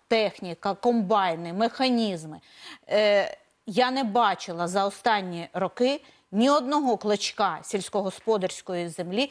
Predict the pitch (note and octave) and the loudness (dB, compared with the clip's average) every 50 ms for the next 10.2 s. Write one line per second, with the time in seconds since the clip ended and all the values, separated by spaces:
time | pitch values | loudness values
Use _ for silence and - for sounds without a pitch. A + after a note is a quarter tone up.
0 | - - - G3 F#3 - A#3+ A#3 G#3+ F3+ F3+ G#3 G#3 G#3+ G#3+ G#3 G#3 G#3+ G#3+ G#3+ | -6 -6 -6 -6 -4 0 0 0 0 -2 -2 0 0 0 0 0 -2 -2 -2 -2
1 | G3+ F3+ G3+ G3+ F#3 F3 D#3+ D#3 D3 D#3+ D#3 D#3 D#3+ _ _ _ _ _ _ - | -2 -2 -2 -4 -4 -4 -6 -8 -14 -18 -20 -20 _ _ _ _ _ _ _ -20
2 | - - - F#3 A3+ B3+ C4 - D4 C4 C4+ D4 A#3+ B3 C#4 D4 C#4+ D4+ D4+ G#3+ | -20 -10 -2 0 0 0 2 2 2 2 4 2 2 2 2 2 2 2 2 2
3 | A3+ G#3+ G3+ F#3+ - - A3 G#3 A3 C4 D4 C4 B3+ A#3+ A3+ G#3 - - - G#3 | 2 2 2 0 -2 -6 -4 -2 0 2 2 2 2 2 2 0 -2 -6 -8 -8
4 | F#3+ - - F#3+ F#3 F#3 F3+ F3 E3+ F#3 F#3 - _ - _ _ - A#3 D4 C#4 | -10 -8 -10 -10 -8 -8 -8 -8 -10 -12 -14 -16 _ -20 _ _ 2 2 2 2
5 | A#3 - - B3+ B3+ B3 A3+ - - A#3+ - - A3 G#3+ F#3+ F3+ A3 G#3 G3 F#3+ | 0 0 0 0 2 2 2 2 0 -2 -2 0 -2 0 0 2 2 2 2 0
6 | F#3+ F#3+ F3+ - - G3 F#3 F3 - - G3+ F#3 F3+ F3 F3 F3+ F3 E3+ - F#3+ | 0 -2 -4 -6 -6 -4 -4 -4 -4 -4 -4 -4 -4 -2 -2 -4 -4 -4 -4 -4
7 | F3+ E3+ E3+ E3 E3+ - - _ _ - F#3 A#3+ B3+ B3+ - A3 - - - - | -4 -4 -4 -6 -12 -16 -20 _ _ -4 0 0 0 0 -2 -6 -6 -4 -2 -2
8 | B3 C#4 C#4+ - D4 C4+ - - G#3 F3 - - - G#3 G3+ G#3 F3+ - - - | 0 0 0 -2 -4 -4 -2 -4 -6 -6 -6 -4 -2 -2 -2 -2 -6 -10 -6 -4
9 | G#3 G#3 G#3 A#3 A3 - - - G#3 G3+ G3 - - G3 F3 F#3 F3+ - _ - | -2 -2 0 -2 -4 -6 -8 -6 -6 -6 -6 -8 -10 -10 -8 -8 -10 -12 _ -18
10 | - E3 D#3+ | -18 -18 -18